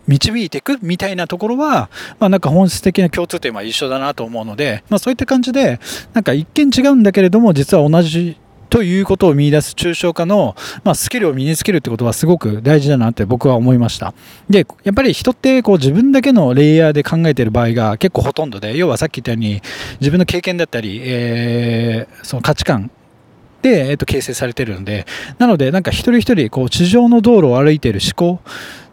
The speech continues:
で、様々な障害物があるんですけども、その上空のレイヤーまで考え方を引き上げれば、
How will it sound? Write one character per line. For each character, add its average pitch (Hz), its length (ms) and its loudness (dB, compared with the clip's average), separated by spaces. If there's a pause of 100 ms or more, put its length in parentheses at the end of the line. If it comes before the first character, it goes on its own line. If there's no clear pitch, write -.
で、 196 220 4
様 202 240 -4
々 180 220 0
な 117 40 -6
障 151 220 0
害 151 80 2
物 117 160 -4
が 117 80 0
あ 151 60 2
る 147 100 0
ん 113 40 0
で 107 100 0
す - 80 -6
け 131 80 -2
ど 117 80 0
も、 156 120 2
そ 147 120 -2
の 120 80 2
上 180 200 4
空 277 140 -2
の 269 140 4
レ 247 140 4
イ - 20 6
ヤ 247 80 6
ー 240 40 4
ま 226 60 4
で 117 200 0
考 185 220 2
え 196 60 4
方 190 220 2
を - 20 0
引 104 60 0
き - 180 -4
上 147 80 -2
げ 139 120 -2
れ 113 60 -6
ば、 110 320 -4